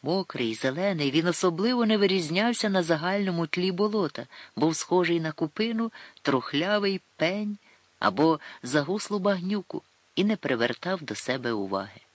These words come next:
До рюкзака було не більше шести метрів. Стас... Рушив до нього. Він зробив десять кроків, а потім ліва нога занурилася раптово у м'яку, гливку грізюку. Лайнувшись,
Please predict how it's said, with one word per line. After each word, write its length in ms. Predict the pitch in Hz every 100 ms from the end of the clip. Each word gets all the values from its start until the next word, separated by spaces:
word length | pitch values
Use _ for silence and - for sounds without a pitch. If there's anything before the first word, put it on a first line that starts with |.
| _ _ _ _ -
До 180 | 117 165
рюкзака 480 | 185 170 196 226
було 320 | 208 208 220 208 - -
не 140 | 151 196
більше 400 | 190 269 - 233
шести 400 | - 190 - 185
метрів. 520 | 139 107 - - - _ _ _ _ -
Стас... 600 | - - 190 202 - - _ _ -
Рушив 480 | 107 123 - 113 117
до 120 | 107
нього. 280 | 107 104 98
Він 160 | 147
зробив 360 | 151 156 151 135
десять 460 | 113 151 - 135
кроків, 440 | - 185 202 - 185
а 60 |
потім 400 | 175 208 190 185
ліва 280 | 165 202 190
нога 300 | 185 180 214
занурилася 680 | 170 170 196 208 190 180 185
раптово 480 | 175 - 202 214 190
у 100 | 185
м'яку, 520 | 147 156 151 220 214
гливку 480 | 135 127 127 - 240
грізюку. 720 | 175 208 190 214 151 - 87 - - - - - _ _ -
Лайнувшись, 680 | 107 120 175 165 135 -